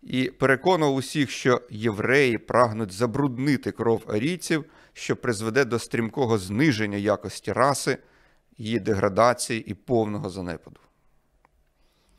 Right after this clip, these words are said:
Причому факт народження людини в Німеччині за Гітлером абсолютно не означав, що це громадянин Німеччини.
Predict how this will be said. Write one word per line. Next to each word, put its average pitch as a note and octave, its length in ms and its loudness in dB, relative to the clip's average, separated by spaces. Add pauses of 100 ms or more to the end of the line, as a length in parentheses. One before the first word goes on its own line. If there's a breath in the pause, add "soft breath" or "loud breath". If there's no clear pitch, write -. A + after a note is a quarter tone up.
(680 soft breath)
Причому A#2 460 0 (1300)
факт D#3+ 240 4
народження C3+ 480 2
людини A#2+ 360 0
в G2+ 40 -4
Німеччині A2+ 560 -2 (100)
за A#2 180 -2
Гітлером G#2+ 460 -4 (440 soft breath)
абсолютно C#3 680 0
не C#3 160 2
означав, C3 500 2
що - 160 -6
це - 180 0
громадянин A#2+ 600 2
Німеччини. A#2+ 540 -4